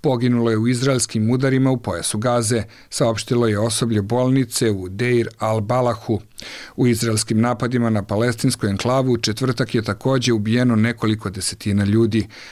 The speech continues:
Vojska Izraela saopštila je u petak da je proteklog dana, kako je navela, preciznom municijom napala desetine položaja palestinskog Hamasa širom Gaze.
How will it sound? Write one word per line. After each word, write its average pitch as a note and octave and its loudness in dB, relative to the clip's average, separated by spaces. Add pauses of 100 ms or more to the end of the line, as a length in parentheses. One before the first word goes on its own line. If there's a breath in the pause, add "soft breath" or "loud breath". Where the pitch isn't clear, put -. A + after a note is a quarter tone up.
Vojska A2 -2
Izraela A#2+ 0
saopštila A#2+ 0
je A#2 2
u F2 -6
petak B2 -2
da G#2 -2
je E2+ -4
proteklog A2 -2
dana, B2 2
kako - -10
je D#2+ -2
navela, B2 2 (320 loud breath)
preciznom A#2 2
municijom A2+ 2
napala A#2 0
desetine G#2+ 0
položaja A2+ 0
palestinskog A2 0 (140)
Hamasa A#2 0
širom F2 -2
Gaze. A2 2